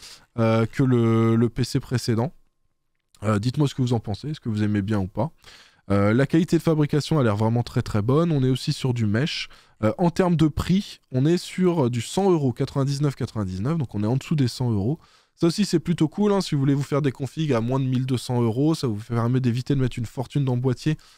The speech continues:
mais en ayant toujours quelque chose d'intéressant, euh, sans avoir besoin de racheter des ventilateurs en plus,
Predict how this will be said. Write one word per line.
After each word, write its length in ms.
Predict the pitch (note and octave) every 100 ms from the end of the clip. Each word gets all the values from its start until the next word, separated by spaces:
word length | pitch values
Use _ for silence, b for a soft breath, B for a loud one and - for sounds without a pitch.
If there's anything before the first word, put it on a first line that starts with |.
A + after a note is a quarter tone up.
| b -
mais 100 | B2+
en 140 | C3
ayant 180 | D3 D#3
toujours 380 | - D#3+ E3 -
quelque 200 | D3 -
chose 260 | D#3 B2
d'intéressant, 920 | C3 D3 - E3 D3+ D3 - D#3 D#3+ D#3 b b _
euh, 160 | G#2+ A2
sans 200 | - D#3
avoir 140 | D3+
besoin 280 | D3+ D3 D3+
de 60 | C3+
racheter 380 | B2 C#3 - D3
des 80 |
ventilateurs 600 | C3+ C3 - C#3+ C3 C#3+
en 100 | C#3
plus, 500 | C#3 - E3 D#3+ -